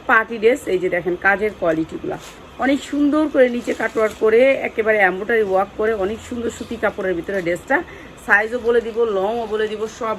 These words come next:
বলে দিব। এইটা হচ্ছে সুতির ভিতরে, ড্রেসটা হচ্ছে সুতির ভিতরে। সাইজ হচ্ছে চল্লিশ, বডি হয়েছে চল্লিশ, লম্বা হয়েছে পঁয়তাল্লিশ। বডি চল্লিশ, লম্বা পঁয়তাল্লিশ। ঠিক আছে, এইটা হচ্ছে হাতায় কাজ। এক একটা এক এক রকমের ড্রেস থাকবে।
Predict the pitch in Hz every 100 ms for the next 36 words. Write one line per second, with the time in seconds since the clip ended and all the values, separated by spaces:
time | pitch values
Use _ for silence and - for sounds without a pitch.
0 | 180 175 165 - - - - - - 220
1 | 254 269 247 269 - 247 294 214 202 160
2 | - - - - 214 214 262 247 254 254
3 | 247 220 240 247 254 190 208 214 240 -
4 | 262 254 190 - - - - - - -
5 | 160 233 269 285 302 285 294 294 269 262
6 | 269 285 254 240 247 254 247 294 - 254
7 | 247 226 170 156 - - - - - 190
8 | 226 254 294 302 294 285 302 294 247 247
9 | 262 269 240 233 - 180 170 156 - -
10 | 240 262 - 190 202 240 247 233 196 170
11 | 196 180 156 - - 240 269 - 262 -
12 | 233 208 - 214 214 180 190 - 208 185